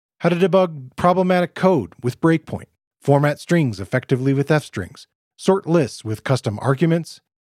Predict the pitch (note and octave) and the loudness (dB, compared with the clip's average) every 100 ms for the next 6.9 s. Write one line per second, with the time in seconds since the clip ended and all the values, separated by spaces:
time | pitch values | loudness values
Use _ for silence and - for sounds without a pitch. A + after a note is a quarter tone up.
0 | _ - A#2 - C#3 C3 C3+ C#3 C3+ C3+ | _ -6 -6 0 0 2 0 0 0 -4
1 | G#2 - A#2 G#2 G2 A#2+ - - C#3 C3 | -6 -6 -6 -6 -4 -4 -4 -6 -4 0
2 | C3+ C3+ C#3+ C#3 - - F#2+ - G#2+ F2 | 0 0 -4 -6 -10 -14 -14 -8 -8 -4
3 | A#2 C3+ C#3+ C#3+ - _ _ _ - D#3+ | -2 0 0 -2 -8 _ _ _ -4 0
4 | F3+ F3+ F3+ D#3+ F#3+ D3+ D3 E3+ F#3 A#2 | 4 4 2 2 0 2 0 0 0 -2
5 | - - - A#2+ A#2+ C3+ - C3+ C3+ C3+ | -8 -18 -6 -4 0 0 0 -2 -2 -2
6 | E3+ - B2+ G2+ F2+ - F#2 - - | -2 -2 -6 -8 -10 -14 -14 -14 -20